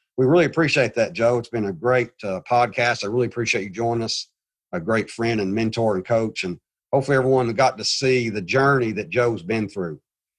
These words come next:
And many of us are in a journey right now towards greatness. And we may be at a,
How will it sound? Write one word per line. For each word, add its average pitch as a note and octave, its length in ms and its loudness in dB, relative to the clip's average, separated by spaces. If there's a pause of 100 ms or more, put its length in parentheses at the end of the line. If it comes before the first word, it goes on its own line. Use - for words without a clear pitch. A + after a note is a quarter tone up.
(140)
And G2 160 0
many B2 200 4
of A2 120 -2
us A2+ 260 2
are G2+ 160 -2
in B2+ 200 2
a A#2+ 40 2
journey G2 600 -2
right G#2+ 260 0
now G2+ 420 -2
towards A2 280 -4
greatness. G2 480 -4
And F#2 140 -6 (300)
we G#2+ 120 0
may A#2 180 2
be A2+ 200 0
at G#2 60 0
a, F#2 200 -4